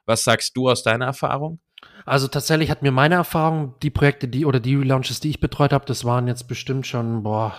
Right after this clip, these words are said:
Speaker 2: zwölf, dreizehn, vierzehn, fünfzehn Relaunches. In der Regel zwei bis drei Monate auf jeden Fall. Man kann
Speaker 1: Mhm.
Speaker 2: schon auch dann sagen, nach einem halben Jahr bist du safe,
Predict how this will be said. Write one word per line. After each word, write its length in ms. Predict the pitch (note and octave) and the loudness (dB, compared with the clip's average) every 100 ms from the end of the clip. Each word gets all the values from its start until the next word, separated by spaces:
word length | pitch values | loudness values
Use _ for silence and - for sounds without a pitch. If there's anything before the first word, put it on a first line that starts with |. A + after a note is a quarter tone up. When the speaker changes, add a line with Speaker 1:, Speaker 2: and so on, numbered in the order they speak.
| - | -12
Speaker 2:
zwölf, 440 | - B2+ C3+ C#3 | -4 2 4 4
dreizehn, 380 | - A#2+ B2+ B2+ | 2 2 2 0
vierzehn, 300 | - C3+ C3 | -2 -2 -2
fünfzehn 380 | - D3 - B2+ | -2 -2 0 0
Relaunches. 580 | D3 B2+ B2 C#3+ - - - - - - - - - - - _ _ | 2 0 0 -4 -6 -12 -18 -20 -18 -20 -20 -20 -18 -18 -18 _ _
In 140 | - D#3 | 0 4
der 160 | D#3+ | 6
Regel 380 | C3 F3 E3+ E3+ | 6 6 8 6
zwei 340 | - C#3 C#3 C#3+ | 4 0 2 4
bis 200 | C#3+ - | 2 0
drei 220 | C3+ B2+ | 2 2
Monate 440 | C3 C3 B2 C3 | 2 0 -2 -4
auf 140 | A2+ G#2+ | -6 -6
jeden 300 | A2+ A#2+ B2 | -4 -4 -4
Fall. 280 | - G#2 | -4 -2
Man 120 | G#2+ A#2+ | -2 2
kann 300 | E3+ G#3+ G3+ | 4 4 4
Speaker 1:
Mhm. 60 | |
Speaker 2:
schon 300 | G#2 F#3+ A#3 | 2 2 2
auch 260 | G#3+ D#3+ - | 2 0 0
dann 220 | - D#3 | 2 4
sagen, 420 | D3 D3+ E3 D#3+ | 6 6 4 2
nach 140 | D3+ C#3+ | 2 2
einem 200 | D#3 C3 | 2 2
halben 200 | D#3+ F3+ | 2 4
Jahr 100 | D#3+ | 2
bist 220 | B2+ - | 0 -4
du 60 | D3 | -6
safe, 420 | - E3 F#3 | 0 2 4